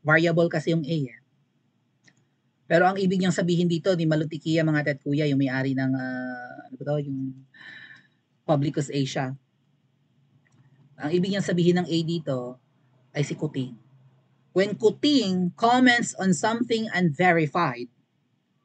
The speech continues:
nagkomento siya, nakakakilabot, sabi, "Kilabot na kilabot ang inanitan." Cancel it, cancels it, and then horrified, it tells you what? Stoic?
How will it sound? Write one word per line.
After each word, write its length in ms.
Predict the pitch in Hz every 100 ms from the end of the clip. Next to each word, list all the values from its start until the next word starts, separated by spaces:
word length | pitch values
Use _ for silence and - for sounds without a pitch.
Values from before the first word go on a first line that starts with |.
| _ _ _ -
nagkomento 400 | 120 143 143 147
siya, 160 | 196
nakakakilabot, 720 | 135 120 - 151 135 120 151 -
sabi, 240 | 131 143
"Kilabot 240 | 135 131
na 160 | 139 131
kilabot 240 | 131 127 139
ang 80 | 135
inanitan." 640 | 127 131 131 127 208 170 - _ _ _ _ _ _ - - _
Cancel 560 | 247 240 302 247 254 185
it, 320 | 139 147 156
cancels 480 | 220 254 247 233 -
it, 320 | 151 151 -
and 160 | 185
then 160 | 185 180
horrified, 880 | 139 180 214 202 139 120 127 160 143 _ _ _ _ _ _ _ _ _
it 160 | - 285 -
tells 320 | 226 220 -
you 160 | 202 170
what? 320 | 147 123 - _ _ -
Stoic? 560 | - - 185 151 202